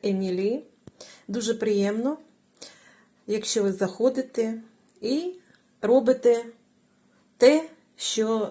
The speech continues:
я викладаю на свій канал по моїм рецептам. Сьогодні мені хочеться з вами поділитись, як я роблю швидкі помідори.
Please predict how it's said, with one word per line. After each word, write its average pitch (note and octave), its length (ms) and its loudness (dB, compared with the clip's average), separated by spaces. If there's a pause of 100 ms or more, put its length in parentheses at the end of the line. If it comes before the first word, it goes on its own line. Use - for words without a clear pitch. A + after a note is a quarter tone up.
я G3 180 0
викладаю G3 600 0
на F#3 80 -2
свій F3+ 240 -4
канал D3 440 -8 (280)
по G3 100 0
моїм F#3+ 320 0
рецептам. E3 640 -8 (720)
Сьогодні D#4+ 480 -2
мені C#4+ 200 2
хочеться B3+ 500 -2
з G#3 120 -6
вами A3 280 -2
поділитись, G#3 960 -2 (760)
як C4 280 2
я A#3 120 4
роблю G#3+ 540 0 (960)
швидкі G#3+ 640 -6
помідори. E3 720 -4